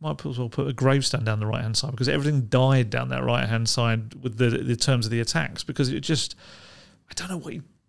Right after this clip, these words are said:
mm, I don't, I don't wanna, that's the thing, I don't wanna be unkind to him 'cause it's not like he's a bad footballer in any way, shape or form. He's not someone, you know, he's not some kind of clogger that shouldn't be in a Premier League team or anything like that. He's a very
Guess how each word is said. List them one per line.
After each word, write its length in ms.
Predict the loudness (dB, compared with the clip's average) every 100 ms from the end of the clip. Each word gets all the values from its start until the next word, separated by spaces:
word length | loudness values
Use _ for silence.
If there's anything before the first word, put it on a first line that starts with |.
| -12
mm, 360 | -8 -6 -4
I 60 | 0
don't, 360 | 4 4 4 4
I 60 |
don't 140 | 6 8
wanna, 180 | 6 4
that's 240 | 2 2
the 80 | 4
thing, 140 | 4
I 40 | 4
don't 200 | 4 4
wanna 140 | 4
be 80 | 4
unkind 420 | 4 4 2 2
to 80 | 2
him 60 | 2
'cause 100 | 2
it's 80 | 2
not 100 | 0
like 100 | 2
he's 140 | 2
a 40 |
bad 240 | 4 2 2
footballer 440 | 0 4 6 6
in 80 | 4
any 300 | 2 2 4
way, 180 | 4 4
shape 300 | 4 2 0
or 60 | -2
form. 300 | 0 -2 -2
He's 160 | -4 2
not 220 | 2 4
someone, 500 | 4 4 4 2 2
you 120 | 0
know, 80 | 2
he's 120 | 2 0
not 100 | -2
some 120 | 0
kind 160 | -2 -2
of 140 | _
clogger 380 | 0 2 4 4
that 140 | 4
shouldn't 260 | 2 2 4
be 140 | 4
in 100 | 4
a 40 | 2
Premier 280 | 2 4
League 180 | 4 2
team 280 | 2 4 4
or 20 |
anything 200 | 2 2
like 180 | 2 2
that. 40 | 4
He's 140 | 4
a 80 | 4
very 600 | 2 4 6 6 4